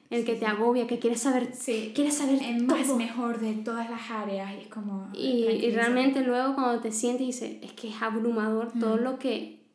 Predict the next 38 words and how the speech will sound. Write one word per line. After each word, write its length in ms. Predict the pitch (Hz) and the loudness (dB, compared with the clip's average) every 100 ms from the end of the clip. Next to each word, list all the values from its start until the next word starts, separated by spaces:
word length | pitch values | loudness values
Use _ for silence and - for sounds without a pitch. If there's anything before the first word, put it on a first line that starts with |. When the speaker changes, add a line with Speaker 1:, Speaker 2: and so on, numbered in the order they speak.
| _ - | _ -8
Speaker 1:
eh, 280 | 214 214 - | -6 -6 -4
se 160 | 233 | 0
Speaker 2:
No 120 | 240 262 | 2 2
sabré 320 | 269 269 - | 6 6 6
Speaker 1:
escapa". 160 | 220 202 | 2 2
Speaker 2:
jamás. 300 | 190 - - | -2 -6 -12
Speaker 1:
Es, 200 | - 240 - | -8 -8 -4
Speaker 2:
Mm. 40 | |
Speaker 1:
exacto. 560 | 233 220 202 - - - - | -2 0 0 -2 -6 -12 -4
Y 100 | 233 | -2
hay 140 | 233 | 0
que 60 | 320 | -2
aceptarlo, 580 | 320 330 - 247 262 269 | -2 -4 -4 -4 -2 -2
no 180 | 254 | -2
pasa 220 | 254 320 294 | -2 0 2
nada, 300 | 277 247 - | 0 -2 -6
se 120 | 233 | -6
acepta. 460 | - 226 - 208 196 - - - - - - - - | -4 -6 -6 -12 -12 -18 -20 -20 -20 -16 -16 -16 -2
Y 600 | 254 240 226 220 220 220 | 2 2 2 0 2 2
bueno. 320 | 214 214 240 320 - - - - - | 2 2 0 0 -4 -14 -20 -18 -2
Ah, 160 | 302 320 | 0 4
un 180 | 254 240 | 4 4
dato 280 | 254 269 311 | 4 2 0
aquí 380 | - 294 302 - | 2 2 2 2
rápido 480 | - 233 247 277 320 - - | 0 -2 0 0 0 -6 -6
que 120 | 233 | 0
me 100 | 214 | 0
pareció 320 | 214 208 226 | 0 -2 -2
superinteresante 840 | 247 285 277 254 226 220 220 220 | -2 0 2 2 -2 -2 -2 -2
y 40 | 277 | 0
que 80 | 269 | -2
lo 100 | 233 | 0
comenté 320 | 214 220 220 | 0 2 2
antes 220 | 220 233 | 0 -2
con 160 | - 247 | 0 2
Mary. 140 | 240 | 2
Speaker 2:
Súper 320 | 254 311 247 - | 2 2 -2 -4
curioso. 480 | 196 190 202 - | -4 -4 -6 -8